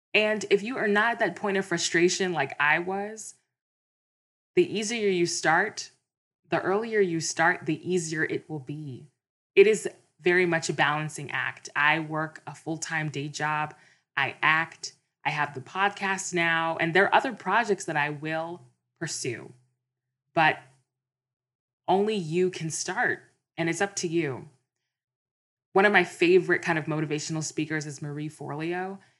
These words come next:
and she describes herself as a multi-passionate entrepreneur. I think for a lot of times I thought that I had to pick my lane and stay in it.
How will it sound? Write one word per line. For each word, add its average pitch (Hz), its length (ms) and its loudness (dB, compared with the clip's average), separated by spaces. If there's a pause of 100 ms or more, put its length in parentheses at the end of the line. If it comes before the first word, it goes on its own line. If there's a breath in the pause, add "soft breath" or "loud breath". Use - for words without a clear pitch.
(200 soft breath)
and 170 120 -4
she - 220 -2
describes 160 520 2
herself 151 380 -4
as 151 140 -4
a 160 60 0
multi-passionate 160 1400 -4
entrepreneur. 139 840 -8 (580 soft breath)
I 170 100 2
think 202 180 2
for 180 120 -2
a 165 60 2
lot 156 200 0
of 151 80 -6
times 147 400 -6
I 143 120 -8
thought 147 280 -4
that 147 80 -6
I 143 60 -2
had 160 240 -4
to 160 60 -8
pick - 300 -10
my 151 160 -2
lane 143 380 -8
and 143 140 -14
stay 151 280 -6
in 190 140 -2
it. 247 180 -12